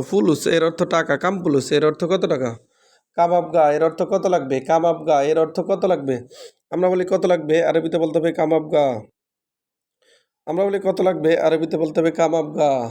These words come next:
আবগা এর অর্থ লাগবে, কাম আবগা এর অর্থ কত লাগবে? কামরাতিব, কামরাতিব এর অর্থ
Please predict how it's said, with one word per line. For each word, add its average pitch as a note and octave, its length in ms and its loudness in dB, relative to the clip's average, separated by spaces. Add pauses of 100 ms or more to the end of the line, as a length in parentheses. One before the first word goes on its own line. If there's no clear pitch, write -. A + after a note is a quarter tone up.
(160)
আবগা D#3+ 380 0 (140)
এর D3+ 160 2
অর্থ D#3 240 0
লাগবে, D3+ 420 2
কাম F3+ 280 0
আবগা D3 380 -2
এর C#3+ 160 0
অর্থ D#3 180 -2
কত F#3 220 0
লাগবে? C3 340 -2 (680)
কামরাতিব, E3 760 0 (720)
কামরাতিব D#3+ 840 0 (320)
এর D#3 240 2
অর্থ D#3+ 340 -2